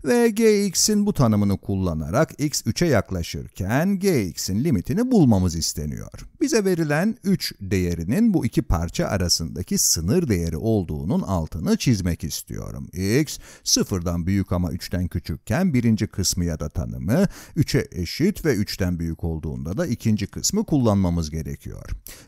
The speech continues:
Limiti bulmak için üç değerine soldan yaklaştığımız durumu, yani bu tanımı, bir de sağdan yaklaştığımız durumu, yani bu tanımı ayrı ayrı değerlendireceğiz.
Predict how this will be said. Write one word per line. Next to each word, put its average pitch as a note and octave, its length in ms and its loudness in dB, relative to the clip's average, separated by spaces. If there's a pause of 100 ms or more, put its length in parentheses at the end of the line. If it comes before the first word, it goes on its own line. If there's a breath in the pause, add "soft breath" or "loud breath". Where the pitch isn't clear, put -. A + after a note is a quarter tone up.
Limiti C4 340 2
bulmak B2 400 4
için F3 300 -2
üç - 300 -2
değerine G2 420 0
soldan G2+ 380 0
yaklaştığımız F2 920 -2
durumu, F#2 680 0 (140)
yani A#2 560 2
bu - 120 -2
tanımı, F2+ 680 -2
bir B2+ 180 2
de F#3+ 100 0
sağdan D#3+ 400 -2
yaklaştığımız A2 840 0
durumu, E2+ 320 -4
yani A#2+ 520 0
bu A3+ 100 -4
tanımı G2+ 460 -2
ayrı G2 320 0
ayrı F#2+ 380 -4
değerlendireceğiz. F2 1000 -2